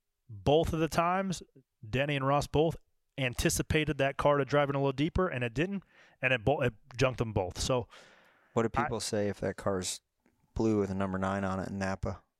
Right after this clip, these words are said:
Speaker 2: Those lap cars should have been racing in front of 'em. Like,
Speaker 1: Yeah.
Speaker 2: like, does he get the benefit of the doubt? Like, Ross is past the benefit of the doubt at this point.
Speaker 1: But then I could also argue that Chase has a little bit more situational awareness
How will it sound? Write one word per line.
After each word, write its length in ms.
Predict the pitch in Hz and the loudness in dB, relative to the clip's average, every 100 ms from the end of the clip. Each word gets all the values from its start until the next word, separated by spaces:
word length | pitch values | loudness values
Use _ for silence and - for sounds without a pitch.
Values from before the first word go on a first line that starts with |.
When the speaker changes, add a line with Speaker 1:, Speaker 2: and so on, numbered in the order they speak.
| _ _ _ | _ _ _
Speaker 2:
Those 160 | 123 120 - - - - | -2 -2 -6 -20 -6 0
lap 200 | 127 - | 0 2
cars 180 | 131 | 0
should 120 | - 143 | 2 2
have 60 | |
been 100 | 131 | 2
racing 340 | 120 160 - 107 | 2 2 0 0
in 60 | |
front 200 | 151 156 | 0 0
of 60 | 92 | -2
'em. 100 | 87 _ _ _ - | -8 _ _ _ -2
Like, 200 | 107 98 _ _ _ | 0 0 _ _ _
Speaker 1:
Yeah. 260 | 123 113 101 | 0 0 0
Speaker 2:
like, 120 | 101 | -2
does 140 | - 113 | -2 0
he 60 | 120 | 0
get 120 | 117 | 0
the 60 | |
benefit 300 | 110 110 107 98 | 2 0 0 -2
of 40 | |
the 80 | 92 | -2
doubt? 200 | 92 95 | 0 0
Like, 180 | 95 101 | 0 2
Ross 280 | 104 113 | 4 2
is 100 | 98 | -2
past 460 | - - 101 101 - | -2 0 2 0 -6
the 60 | 90 | -6
benefit 300 | 92 92 92 | -6 -6 -8
of 80 | 87 | -8
the 40 | |
doubt 200 | 80 90 | -6 -6
at 80 | 87 | -6
this 140 | 87 - | -8 -8
point. 320 | 98 82 - _ _ _ _ | -8 -10 -12 _ _ _ _
Speaker 1:
But 220 | 113 139 | -2 0
then 120 | 127 131 | 0 0
I 100 | 131 | 0
could 120 | 123 | 2
also 360 | 131 139 131 | 2 2 2
argue 400 | 123 123 123 127 113 | 2 0 0 0 0
that 160 | 113 | -2
Chase 300 | - 135 127 | 0 0 0
has 140 | 127 113 | 0 0
a 20 | |
little 120 | 120 | -2
bit 140 | 117 | -4
more 180 | 117 117 | -2 -2
situational 580 | 107 123 117 117 110 113 | -2 -4 -2 -2 -4 -6
awareness 480 | 107 120 104 101 | -4 -2 -2 -4